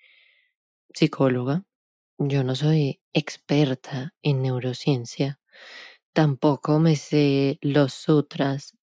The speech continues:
de arriba y abajo. Incluso si siento que lo soy, también puedo empezar a decir, "Ay, ¿qué opinará la gente de esto? ¿Qué pensarán de mí? Escribir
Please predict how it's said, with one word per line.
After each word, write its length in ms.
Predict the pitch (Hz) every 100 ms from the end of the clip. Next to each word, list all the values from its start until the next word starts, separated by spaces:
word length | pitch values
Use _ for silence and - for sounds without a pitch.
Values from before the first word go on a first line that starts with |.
| -
de 220 | 156 143
arriba 500 | 127 135 127 127 127
y 60 |
abajo. 500 | 127 127 123 - 143 - _ _ -
Incluso 880 | 190 175 - 233 262 - 147 147 - _ _ _ _
si 240 | - -
siento 440 | 175 180 175 165 202
que 140 | 208
lo 160 | 185 170
soy, 400 | - 160 151 180 _ _
también 560 | 185 175 180 170 170 - _ _ _
puedo 160 | 202 196
empezar 380 | 185 180 170
a 40 | 170
decir, 280 | 175 - 196
"Ay, 100 | 190
¿qué 120 | 196
opinará 360 | 196 185 175
la 160 | 165 175
gente 440 | 185 185 175 -
de 260 | 196 180 175
esto? 320 | 156 - - - _ _ _ _ _ _ _ _ - - - - - - _ _ _ _ _ _
¿Qué 160 | - 190
pensarán 960 | - 202 208 - 180 180 196 196 185 180
de 100 | 190
mí? 280 | 180 156 143 _ _ _ _ _ _ _
Escribir 720 | 180 165 - 165 160 165 156